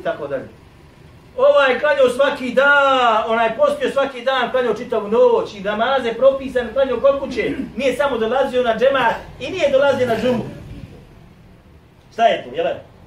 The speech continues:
Pa je rekao Ibn Abbas za njega da je u vatri. Međutim, u ovome rivajetu se na-, <clears throat> nalazi jedno prenosilac, zove se Lejth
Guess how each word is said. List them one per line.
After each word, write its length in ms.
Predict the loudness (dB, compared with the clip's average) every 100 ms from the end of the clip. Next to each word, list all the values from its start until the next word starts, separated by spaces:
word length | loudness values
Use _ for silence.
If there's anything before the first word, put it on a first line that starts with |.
| -20 -20 -20 -20 -20 -20 -20 -20 -20 -20 -20 -20 -20 -20 -20 -20 -20 -20 -20 -20 -20 -20 -12 -6
Pa 80 |
je 80 | -4
rekao 160 | -4 -6
Ibn 120 | -6
Abbas 240 | -6 -6
za 80 | -6
njega 140 | -8 -8
da 60 |
je 60 | -10
u 40 |
vatri. 200 | -12 -16 _ _ _ _ -16
Međutim, 440 | -12 -10 -8 -4
u 20 | -2
ovome 200 | -2 -4
rivajetu 440 | -4 -6 -6 -10
se 140 | -10
na-, 240 | -8 -8 -10 -20 -20 -20 -20
<clears throat> 680 | -20 -20 -20 -20 -20 -16 -10
nalazi 280 | -8 -8
jedno 180 | -12 -14 -14
prenosilac, 420 | -14 -12 -12 -10
zove 160 | -12
se 140 | -10 -6
Lejth 240 | -6 -6